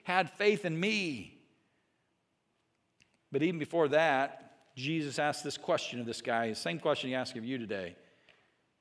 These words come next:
Jesus says, "What do you want me to do for you?" Jesus says, "What do you want me to do for you?" Do you know why Jesus asked that?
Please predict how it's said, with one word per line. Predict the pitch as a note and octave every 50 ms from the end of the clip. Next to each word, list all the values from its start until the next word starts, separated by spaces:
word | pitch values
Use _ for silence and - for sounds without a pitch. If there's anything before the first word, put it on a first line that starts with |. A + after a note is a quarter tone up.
| _ _ _ _ _ _ _ _ _ _ _
Jesus | - C3 D3+ C#3+ C3
says, | - C#3+ B2 G#2 A2+
"What | A#2 A2+ C3 C#3+ E3 F#3 E3+ D#3+
do | E3+
you | E3 D#3 C#3
want | B2 C3 C#3 D3 C#3 C#3+
me | C#3
to | B2+ B2+
do | A#2 A2+ B2 C#3 C#3
for | - - G#2
you?" | F#2 F2 F2 F2 F2 - - _ _ _ _ _ _ _ _ _ _ _ _ _ _ _ _ _ _ _ _ _ _ _ _ _ _ _ _ _ _ _ _ _ _ _ _ _ _ _ _ _ _ _ _ _ _ _ _ _ _ _ _ _ _ _ _ _ _ _ _ _
Jesus | - D3 C#3+ -
says, | D#3 C#3 A#2+
"What | C3 C#3+ F3+ A3+
do | D4+
you | C4+ A#3+
want | G#3 G#3 F#3+ F#3
me | F3+ D#3+
to | D#3+
do | D3 E3+ F3
for | - C3+
you?" | B2+ A#2+ B2 -
Do | - D#3
you | F3+ C4+
know | E4
why | E4 C#4
Jesus | E3+ F3 G3+ E3+ C#3+
asked | E3+ E3+ F3 - -
that? | F#3+ F#3 G3+ A3 - - - - -